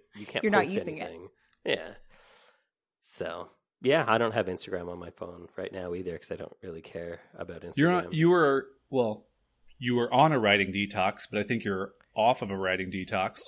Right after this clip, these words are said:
Speaker 3: D-,
Speaker 1: Well
Speaker 3: I'm gonna, I'm co-hosting.
Speaker 1: <laughs>
Speaker 3: What is that, Paul?
Speaker 1: Yeah, so I'm still not writing my newsletter because I'm just trying to, like, get the book that I'm writing right now finished. And that's kind of, like,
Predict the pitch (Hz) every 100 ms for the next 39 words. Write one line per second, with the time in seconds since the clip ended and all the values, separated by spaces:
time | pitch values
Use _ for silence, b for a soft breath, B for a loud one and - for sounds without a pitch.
0 | - 156 175 160 - B 135 151 190 131
1 | - 143 147 127 113 117 - 95 339 -
2 | - - 190 480 233 - - 117 180 -
3 | - B B B B - 175 151 185 170
4 | 160 - 165 165 165 143 131 131 120 120
5 | 117 117 110 104 104 110 131 147 151 160
6 | 143 127 139 - 139 156 - 147 131 120
7 | 104 98 - - - 113 113 104 - -
8 | - 110 92 101 - - 123 120 117 117
9 | 117 117 120 120 120 - 120 113 113 104
10 | - - 87 80 85 - - - 98 92
11 | 87 - 92 85 82 87 85 -